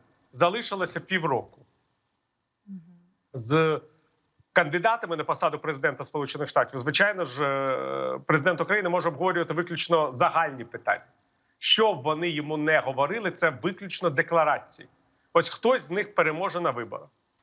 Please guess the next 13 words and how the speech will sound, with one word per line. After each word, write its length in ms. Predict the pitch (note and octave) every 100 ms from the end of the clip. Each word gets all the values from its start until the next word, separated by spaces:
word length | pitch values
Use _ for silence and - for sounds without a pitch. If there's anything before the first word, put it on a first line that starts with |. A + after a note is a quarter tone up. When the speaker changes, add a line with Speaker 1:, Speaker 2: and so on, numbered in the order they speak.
| _ _ _ _
Speaker 1:
Потім 300 | A3 A#3 G#3+ C#3
буде 200 | G3+ G3
приймати 520 | E3+ D#3+ F#3+ G#3 E3+
справи 460 | - D#3+ E3+ F3
від 180 | C#3+ C3+
нинішньої 440 | D3 E3+ D#3 E3+ D#3+
адміністрації. 800 | C#3+ D3+ - A2+ A2 - - - _ _ _ _ _ _ _ -
Ті 180 | G#3 G#3+
люди, 240 | G#3 F3+
які 200 | F3+ F3+
будуть 300 | F#3+ E3+ -
обіймати 760 | D3 E3+ E3+ F3 C#3+ - G2+ - _ _ _ _ _ _ _
посади 680 | F#3 - F3 D3+ A#2+ A#2